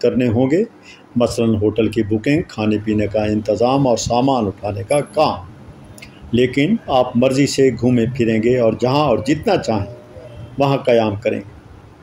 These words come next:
टूर ग्रुप्स में आप क़याम, ताम और ट्रांसपोर्ट के इंतज़ाम से बेफिक्र हो जाते हैं,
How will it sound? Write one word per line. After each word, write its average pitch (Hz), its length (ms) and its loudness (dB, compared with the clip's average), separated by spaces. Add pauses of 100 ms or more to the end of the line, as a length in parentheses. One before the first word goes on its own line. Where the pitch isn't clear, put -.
टूर 170 320 4
ग्रुप्स 185 380 4
में 208 140 2
आप 131 840 0
क़याम, 131 460 4
ताम 135 520 2
और 127 200 4
ट्रांसपोर्ट 120 580 2
के 151 60 0
इंतज़ाम 107 460 2
से 117 180 -6
बेफिक्र 107 520 -4
हो 98 120 -4
जाते 104 280 -6
हैं, 98 200 -6